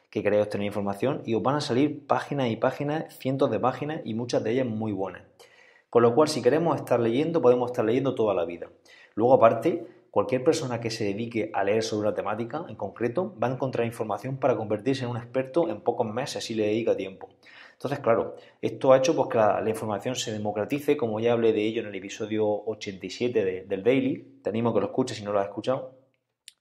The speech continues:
Y claro, hace, esto hace también que nos sature de información. Una información que puede ser valiosa, pero claro, la información valiosa en la cabeza, si no le damos un uso, si no le damos salida, pues en cierto modo,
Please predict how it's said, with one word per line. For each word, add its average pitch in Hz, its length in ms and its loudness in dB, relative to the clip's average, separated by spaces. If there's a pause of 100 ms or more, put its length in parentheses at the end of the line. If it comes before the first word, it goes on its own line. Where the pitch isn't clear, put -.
(560)
Y 110 80 -4
claro, 147 380 8
hace, 147 180 -2
esto 147 160 2
hace 160 80 2
también 147 280 0
que 165 100 -2
nos 135 160 -2
sature 127 320 2
de 135 80 2
información. 107 760 -2
Una 117 80 -2
información 117 460 -2
que 101 80 -6
puede 107 200 0
ser 120 100 2
valiosa, 135 420 2
pero 101 160 0
claro, 127 180 6
la 104 80 2
información 101 460 -8
valiosa 117 460 -2
en 98 120 -14
la 98 140 -2
cabeza, 101 400 -2
si 101 280 -8
no 104 160 -8
le 110 120 -4
damos 110 360 -4
un 123 120 -8
uso, 143 240 -6
si 110 100 -10
no 104 100 -12
le 113 60 -8
damos 117 240 -4
salida, 131 340 0
pues 113 200 2
en - 40 -14
cierto 107 240 -4
modo, 123 360 2